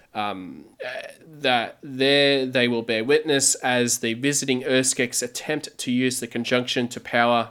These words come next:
their voyage home. But pain and mistrust fostered by the group leads to events that will corrupt the world to its very core and transform the Urskeks into two distinct races,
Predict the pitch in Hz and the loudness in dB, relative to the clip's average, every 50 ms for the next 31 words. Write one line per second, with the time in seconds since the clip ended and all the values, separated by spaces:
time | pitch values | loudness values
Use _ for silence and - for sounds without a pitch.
0 | - _ _ - 117 110 110 113 110 107 107 107 - - 160 160 123 110 110 - | -8 _ _ -4 -4 -2 -2 -2 -2 -2 -2 -4 -4 0 0 2 2 0 -2 -6
1 | - - - - - _ _ - - 190 185 - - - - - 160 160 156 147 | -10 -18 -20 -20 -20 _ _ 0 2 2 2 0 -4 -6 -2 2 2 2 2 2
2 | 131 123 120 120 120 - - - 151 143 135 - - - - - - _ _ _ | 2 2 0 0 -2 -2 -2 0 0 0 0 0 -2 -4 -4 -8 -10 _ _ _
3 | _ _ - - 139 131 131 - - - 123 113 117 - 113 113 110 110 113 110 | _ _ -2 2 4 4 4 2 0 -2 -2 -2 -2 -2 -2 -2 -2 -2 -4 0
4 | - 127 127 123 - 117 117 113 113 113 107 - - - - _ - - 123 117 | 0 0 0 0 0 0 0 0 0 0 -2 -6 -8 -10 -16 _ -4 -2 -2 2
5 | 139 143 147 143 - 151 131 120 117 113 - - 131 131 131 131 - 131 113 113 | 2 2 2 2 4 2 2 2 0 -2 -4 -2 0 0 0 0 -2 -4 -2 -2
6 | 113 110 113 110 - - _ _ - - - 220 208 190 - - 135 139 143 147 | 0 -2 -2 -4 -6 -12 _ _ -8 2 6 6 6 6 4 0 0 2 4 4
7 | 147 139 139 - - - 131 107 101 95 - 95 107 110 107 107 - - 131 127 | 2 0 -2 -6 -4 -2 -2 -2 -2 -2 -4 -6 -6 -6 -6 -6 -6 -4 -2 -2
8 | 131 127 131 - - 131 120 117 113 110 110 107 - 151 156 165 165 160 - - | -2 -2 -4 -4 -2 -2 0 0 -2 -2 -4 -4 2 4 6 6 6 4 2 -2
9 | 120 107 107 - - - - - 151 156 160 156 - 131 131 131 - - 156 151 | -2 -4 -2 -4 -6 -6 -2 0 0 0 2 0 0 -2 -2 -2 -4 -2 -2 -2
10 | 143 147 139 127 - - - 120 120 123 - 110 110 107 107 110 - - - 82 | -2 -2 -4 -4 -2 -2 -2 -2 -2 -4 -6 -6 -4 -4 -4 -4 -6 -8 -8 -10
11 | 73 78 80 - - | -10 -8 -8 -8 -10